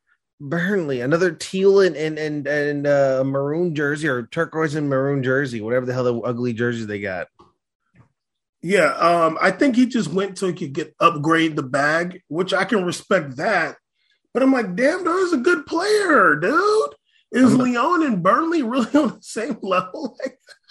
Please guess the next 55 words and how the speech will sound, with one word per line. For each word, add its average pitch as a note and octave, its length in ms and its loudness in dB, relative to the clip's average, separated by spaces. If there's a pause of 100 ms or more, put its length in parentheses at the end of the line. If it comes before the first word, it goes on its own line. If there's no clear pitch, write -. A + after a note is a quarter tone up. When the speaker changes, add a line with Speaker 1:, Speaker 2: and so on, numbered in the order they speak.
(420)
Speaker 1:
I D3+ 100 4
just F#3 160 -6
wanna F#3+ 200 0
know. D3 200 2
I B2 80 -2
don't E3 120 2
know F#3+ 80 2
what F3+ 180 -2
kind F#3+ 160 -2
of A#2+ 100 -4
sick, - 320 -6 (180)
sick D#3+ 240 -6
freak C#3 460 -2
out A2+ 180 0
here A2 220 -2
made A#2 320 -4
three C3+ 260 -4
clubs B2 420 -2
in A2+ 100 -4
England A#2+ 340 0
with G#2 100 -4
the G#2+ 80 -6
same A#2+ 340 -2
color A#2 280 0
scheme C3 440 -2
that A2 140 0
everybody A2 440 -4
hates, G#2+ 480 -8 (320)
and A#2+ 80 0
he's A#2 140 -2
playing A#2 280 -2
for G#2 100 -6
one G2+ 120 -2
of F#2 80 -8
them. F2 240 -10
Aston C#3+ 520 -2
Villa, B2 320 6
West C3 420 0
Ham, C3+ 280 -4
and A2+ 160 -6
Burnley A#2 340 -2
got A2+ 220 -4
them G#2+ 220 -8
ugly C3 360 -4
crests, C3 600 0 (340)
and B2 100 0
he's A#2+ 140 2
at A#2+ 160 2 (280)
one B2+ 180 2
of B2 80 2
those A#2 220 2
teams, A2 320 -8
and G#2+ 120 0
it G2 40 -4
sucks. F#2+ 500 -2